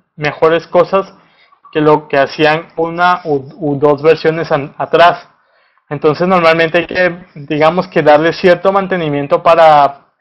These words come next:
mantener vigente la aplicación. Si no te va a pasar que de pronto es-, usabas la versión uno punto dos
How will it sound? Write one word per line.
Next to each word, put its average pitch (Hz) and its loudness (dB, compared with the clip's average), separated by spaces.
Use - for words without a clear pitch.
mantener 147 0
vigente 156 -4
la 156 2
aplicación. 151 -2
Si 160 -4
no 156 0
te 180 2
va 180 8
a 175 2
pasar 180 0
que 180 0
de 156 4
pronto 156 4
es-, - -6
usabas 151 -2
la 175 2
versión 151 -2
uno 170 -8
punto 175 -2
dos - 2